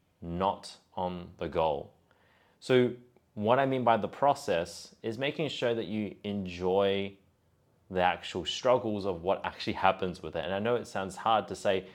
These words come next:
enjoying struggles, but that's exactly what it is. Believe it or not, in your life, you need to have some sort of stress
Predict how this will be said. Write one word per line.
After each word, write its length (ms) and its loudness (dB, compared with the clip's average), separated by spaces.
enjoying 560 -4
struggles, 760 -6
but 120 4
that's 260 2
exactly 420 -2
what 160 -4
it 80 -4
is. 320 -4
Believe 340 2
it 20 0
or 80 2
not, 380 0
in 120 -4
your 160 0
life, 600 -4
you 140 0
need 360 -4
to 80 -12
have 380 -4
some 320 -2
sort 200 -8
of 60 -6
stress 720 -4